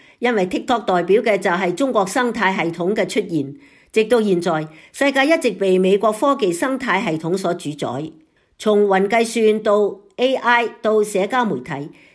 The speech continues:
而家 TikTok 同其他中國公司正在創造平台，同全世界喺度使用嘅生態系統。因此，重要嘅唔係邊個掌舵，而係呢個係乜嘢公司，佢所做嘅代表乜嘢。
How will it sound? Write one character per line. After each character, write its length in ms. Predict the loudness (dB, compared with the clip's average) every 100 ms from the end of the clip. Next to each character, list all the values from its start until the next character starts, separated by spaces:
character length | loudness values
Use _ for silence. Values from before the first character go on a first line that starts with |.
| 0 2
而 40 |
家 160 | 4 2
TikTok 360 | 0 0 -2
同 160 | -2 -4
其 160 | -2 -2
他 200 | 0 2
中 160 | 0
國 140 | 0 0
公 200 | 0 -2
司 300 | -2 -4 0
正 180 | 0 2
在 160 | 0
創 280 | 0 0 0
造 180 | 2 0
平 300 | 0 -4 -4
台， 280 | -4 -6 -10 -20 -20 _
同 260 | -2 0 2
全 200 | 2 2
世 60 | 2
界 200 | 2 2
喺 300 | 2 0 0
度 120 | 0
使 220 | 0 -2
用 180 | 0 -2
嘅 140 | -2
生 240 | -2 -4 -4
態 160 | -4
系 160 | -4 -8
統。 280 | -10 -12 -14 _ _ _
因 180 | 0 0
此， 300 | 0 -4 -6 -12 -8
重 220 | 0 2 2
要 120 | 2
嘅 160 | 2
唔 120 | 0 0
係 200 | 0 0
邊 220 | 0 0
個 100 | 0
掌 240 | 0 -2
舵， 300 | -2 -6 -8 -20 -20 -6
而 80 | 0
係 240 | 2 2
呢 140 | 2 2
個 80 | 2
係 180 | 0
乜 140 | 0 0
嘢 180 | 0 0
公 180 | -2
司， 300 | -2 -2 -4 -6 _ -2
佢 100 | -2
所 220 | 2 0
做 260 | 2 0 2
嘅 240 | -2 -2
代 200 | -2 -4
表 180 | -2 -2
乜 120 | -2
嘢。 240 | -4 -8